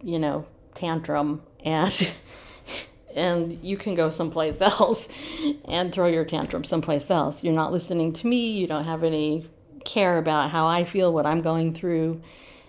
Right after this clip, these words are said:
Um, and you know what? Look, yeah, this is, this is Bible News Radio, but what I will tell you is that so much of the issues that people deal with in the church really come down to issues like this,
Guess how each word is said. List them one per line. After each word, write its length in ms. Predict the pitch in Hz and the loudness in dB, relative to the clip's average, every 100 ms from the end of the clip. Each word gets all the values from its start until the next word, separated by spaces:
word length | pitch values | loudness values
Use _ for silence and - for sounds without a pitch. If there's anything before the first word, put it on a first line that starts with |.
| - | -12
Um, 360 | - 170 165 160 | -2 0 0 -2
and 160 | - 240 | -2 2
you 60 | 254 | 4
know 120 | 254 | 4
what? 180 | 247 214 | 2 2
Look, 260 | 202 - - - - - - - _ - - - - - - | 0 0 -4 -20 -20 -20 -20 -20 _ -20 -20 -20 -20 -20 -4
yeah, 240 | 180 151 | 0 2
this 240 | 143 - | 0 -2
is, 140 | 220 - | -4 -6
this 380 | - 214 233 226 | -10 -8 -6 -6
is 80 | |
Bible 320 | 196 190 190 190 | -2 2 2 2
News 220 | 165 165 | 0 2
Radio, 380 | 208 214 175 151 | 2 2 2 2
but 280 | 156 - | 0 -2
what 120 | 185 175 | -2 0
I 100 | 165 | 2
will 120 | 175 | 0
tell 200 | 196 240 | 0 0
you 340 | 208 160 156 - | 0 -2 -6 -6
is 340 | - 170 151 | -4 -2 -2
that 360 | - 160 156 - - | -2 -2 -4 -6 -14
so 360 | - - - 208 | -8 -6 0 2
much 300 | 208 190 - | 2 0 -4
of 360 | - 175 165 165 | -4 -4 -4 -6
the 160 | - | -4
issues 520 | 170 170 175 160 151 | -4 -2 -2 -2 -4
that 160 | - - | -8 -8
people 320 | - 165 165 | -6 -6 -6
deal 260 | 156 180 180 | -2 0 0
with 220 | 151 - | -2 -4
in 160 | 175 160 | -6 -6
the 60 | |
church 560 | 160 240 196 165 - - - - - - - | -4 0 2 0 -4 -10 -18 -16 -14 -14 -10
really 340 | 185 240 233 | 0 2 4
come 280 | - 190 165 | 2 -2 -2
down 300 | 156 185 180 | -2 -2 -2
to 160 | 165 143 | -4 -6
issues 380 | 131 - 143 - | -8 -8 -10 -10
like 200 | 131 - | -10 -6
this, 480 | 131 123 - - | -4 -4 -4 -6